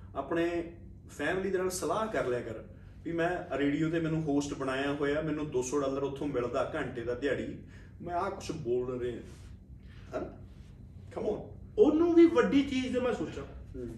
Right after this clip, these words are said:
Speaker 2: ਤੁਹਾਡੇ ਚੋਂ ਕਈ ਰੇਡੀਓ ਦੇ ਹੋਸਟ ਹੋਣੇ ਆ, ਤੁਹਾਡੇ ਚੋਂ ਕਈ ਰੇਡੀਓ ਦੇ ਓਨਰ ਹੋਣੇ ਆ, ਕਈ ਤੁਸੀਂ ਰਨ ਕਰਦੇ ਹੋਣੇ ਆ, ਕਈ ਕੁਛ ਵੀ ਕਰੋ, but ਸਾਡੀ ਪੰਜਾਬੀ ਸਾਡੇ ਪਹਿਲਾਂ, ਸਾਡੇ ਲੋਕ ਸਾਡੇ ਪਹਿਲਾਂ।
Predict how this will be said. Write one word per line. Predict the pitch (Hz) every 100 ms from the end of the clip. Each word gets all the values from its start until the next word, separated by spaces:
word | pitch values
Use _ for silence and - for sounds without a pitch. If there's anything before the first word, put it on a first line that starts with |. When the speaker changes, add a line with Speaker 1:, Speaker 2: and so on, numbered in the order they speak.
| - - - - - -
Speaker 2:
ਤੁਹਾਡੇ | 226 240 277
ਚੋਂ | 285
ਕਈ | 247 262 269 285 -
ਰੇਡੀਓ | 214 226 247 262 262
ਦੇ | 240
ਹੋਸਟ | 202 196 196 190
ਹੋਣੇ | 185 185
ਆ, | 208 - - -
ਤੁਹਾਡੇ | 202 202
ਚੋਂ | 254 254
ਕਈ | 240 254 233
ਰੇਡੀਓ | 233 240
ਦੇ | 247
ਓਨਰ | 233 208 220
ਹੋਣੇ | 196 165 151
ਆ, | 180 - - - - -
ਕਈ | 240 269
ਤੁਸੀਂ | 269 - 277 277 - -
ਰਨ | 220 208
ਕਰਦੇ | - 214 185
ਹੋਣੇ | 180 170
ਆ, | 202
ਕਈ | 240 240 - -
ਕੁਛ | 302 349
ਵੀ | 349
ਕਰੋ, | 220 330 - - - - - - -
but | 233 277 - - 190 - -
ਸਾਡੀ | 208 202 262
ਪੰਜਾਬੀ | - 196 190 190 185 247
ਸਾਡੇ | 214 185
ਪਹਿਲਾਂ, | 190 156 160 185 - - - -
ਸਾਡੇ | - 208 208
ਲੋਕ | 254 220 220 247 -
ਸਾਡੇ | 208 185
ਪਹਿਲਾਂ। | 170 165 185 196